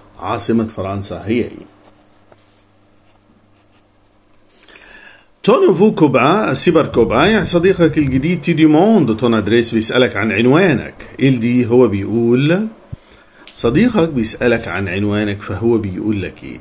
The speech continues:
تابيتو، أنت بتسكن فين؟ أو كالي تون أدريس، ما عنوانك.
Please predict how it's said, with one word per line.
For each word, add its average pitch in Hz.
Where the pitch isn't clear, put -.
تابيتو، 139
أنت 226
بتسكن 110
فين؟ 160
أو 220
كالي 208
تون 143
أدريس، 113
ما 104
عنوانك. 90